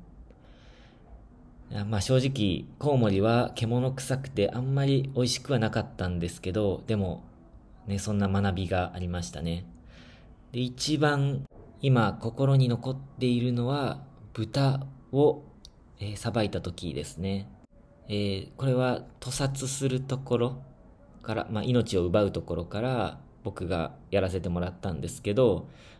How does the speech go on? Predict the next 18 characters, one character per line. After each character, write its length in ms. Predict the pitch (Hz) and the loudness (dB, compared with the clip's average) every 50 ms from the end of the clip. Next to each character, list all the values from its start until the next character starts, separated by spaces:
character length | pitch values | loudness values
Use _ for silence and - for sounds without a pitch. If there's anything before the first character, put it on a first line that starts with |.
| - - | -10 -6
パ 80 | 165 | -4
プ 120 | 156 - 131 | 0 2 2
ア 60 | 113 | 4
ニ 100 | 104 101 | 4 4
ュ 40 | 104 | 4
ー 40 | 104 | 4
ギ 80 | 104 104 | 4 4
ニ 120 | 104 101 | 4 4
ア 40 | 101 | 4
の 100 | 101 101 | 2 2
人 160 | 98 - 98 | 0 -2 -2
た 120 | 85 90 | -4 -4
ち、 360 | 85 - - 82 78 71 - - - - - | -6 -6 -6 -6 -4 -6 -6 -10 -12 -10 -4
ど 140 | 92 110 113 | 0 2 4
う 60 | 113 | 4
や 80 | 113 113 | 4 2
っ 20 | |
て 380 | 113 - - 113 107 107 - | 0 0 2 4 4 4 2